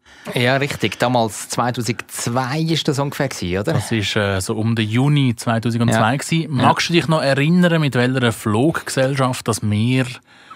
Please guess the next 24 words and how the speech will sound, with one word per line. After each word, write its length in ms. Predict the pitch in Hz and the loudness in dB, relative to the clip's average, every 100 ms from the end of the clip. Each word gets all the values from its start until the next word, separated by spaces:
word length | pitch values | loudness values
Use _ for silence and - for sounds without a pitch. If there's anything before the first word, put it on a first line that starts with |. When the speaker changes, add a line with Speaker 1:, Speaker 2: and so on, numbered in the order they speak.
| - - | -14 -8
Speaker 2:
auf 200 | 92 - | -6 -2
Moskau 600 | 92 113 - - 110 113 | -2 -2 -4 -2 -2 -2
geflogen 360 | - 98 98 | -2 -2 -2
sind? 300 | 101 90 87 | -6 -6 -8
Speaker 1:
Äh, 960 | 98 98 117 110 117 120 - - - - | -6 -6 -6 -6 -8 -10 -12 -20 -14 -6
nein, 720 | 120 113 107 104 101 110 117 | -2 -2 0 0 0 0 0
nicht 120 | 117 | 2
mehr, 420 | 127 127 107 104 110 | 2 2 0 -2 -2
nicht 160 | 123 123 | 0 2
mehr 120 | 131 | 2
richtig. 580 | 104 - - 98 - - - - | 0 -4 -4 -6 -8 -12 -10 -6
Swiss? 540 | - 143 175 - - - - _ _ | -2 -2 -4 -8 -12 -14 -20 _ _
Speaker 2:
Das 320 | 101 101 - | -2 -2 -2
ist 260 | - 131 - | -4 -4 -4
Swiss 340 | - 131 - | -4 -4 -4
gewesen, 240 | - - 151 | -6 -2 0
Speaker 1:
Ist 80 | 127 | 2
es 80 | 113 | 4
Speaker 2:
genau. 160 | 110 | 2
Speaker 1:
Swiss 220 | 139 127 | 2 0
gewesen, 420 | - - 101 104 104 - | 0 -2 0 0 -2 -6
ja? 80 | 110 | -4
Speaker 2:
Ja. 300 | 123 196 123 - - - - - - - | -2 -2 -6 -10 -20 -20 -18 -18 -20 -2
Und 640 | 147 180 226 233 - | 2 6 6 4 2